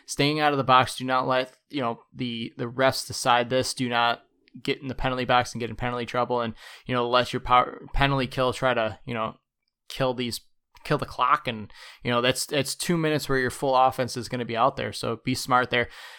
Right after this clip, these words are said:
Get out early. You, you, Colorado scored first, but you bounced right back and scored five straight. So that was,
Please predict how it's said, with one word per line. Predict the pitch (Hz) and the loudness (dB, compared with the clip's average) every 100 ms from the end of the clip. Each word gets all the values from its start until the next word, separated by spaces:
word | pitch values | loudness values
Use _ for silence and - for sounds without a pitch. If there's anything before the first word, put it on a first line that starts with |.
| - _ _ - | -20 _ _ 4
Get | 185 | 8
out | 220 190 | 10 10
early. | 143 135 127 - _ 147 | 6 6 2 -2 _ 0
You, | 143 | 4
you, | 151 - 143 143 139 131 131 - - _ _ - - | 4 2 2 4 4 4 0 -4 -14 _ _ -20 -10
Colorado | - 170 180 180 156 | 6 8 8 6 2
scored | - 156 | 2 2
first, | 139 151 143 | 4 2 2
but | 135 | 0
you | 131 | -2
bounced | - 135 131 - | 2 2 4 2
right | 127 | 2
back | 123 120 123 | 2 2 0
and | 117 | -6
scored | 127 120 | -4 -2
five | 123 113 104 | 2 2 2
straight. | - 107 - | -4 -4 -4
So | - 123 | -4 2
that | 139 180 | 2 4
was, | 165 - | 0 -2